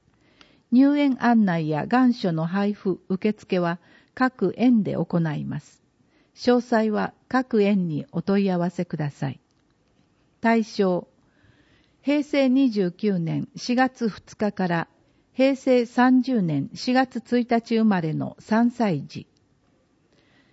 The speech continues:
平成二十八年四月二日から平成二十九年四月一日生まれの四歳児。平成二十七年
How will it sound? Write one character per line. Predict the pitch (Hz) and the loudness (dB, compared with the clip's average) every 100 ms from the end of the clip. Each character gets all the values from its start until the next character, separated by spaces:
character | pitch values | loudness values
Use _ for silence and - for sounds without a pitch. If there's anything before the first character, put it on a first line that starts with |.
| _ | _
平 | - 285 | -2 0
成 | 285 302 277 | 0 0 0
二 | 262 285 | 2 0
十 | 220 185 | 0 0
八 | 175 190 226 | -2 -2 -2
年 | 202 160 214 | 0 -2 -6
四 | - 247 | -6 0
月 | 247 247 - | 2 0 -4
二 | 226 - - | -6 -8 -6
日 | 208 | -6
か | 190 180 | -2 -2
ら | 170 156 _ _ _ _ | -2 -4 _ _ _ _
平 | - 262 262 | 2 2 2
成 | - 240 226 | 2 2 4
二 | 240 262 | 4 2
十 | 214 180 165 | 0 -2 -2
九 | - 208 | -2 0
年 | 175 156 143 - | 0 -4 -6 -10
四 | - 240 | -6 0
月 | 254 254 240 | 0 0 -6
一 | - 226 226 | -2 -2 0
日 | 226 220 214 | -2 0 0
生 | 214 | 2
ま | 196 | 2
れ | 156 | 0
の | 151 135 - | -4 -6 -2
四 | 220 233 240 | 0 2 0
歳 | - 190 139 - | -2 -2 -2 -8
児。 | - - _ _ _ _ _ _ _ _ _ _ _ | -18 -18 _ _ _ _ _ _ _ _ _ _ _
平 | 277 294 | 0 0
成 | 285 277 269 | 0 0 2
二 | 247 269 | 4 2
十 | 220 180 | 2 -2
七 | 170 - 202 | -4 -6 -4
年 | 175 160 143 | -2 -4 -6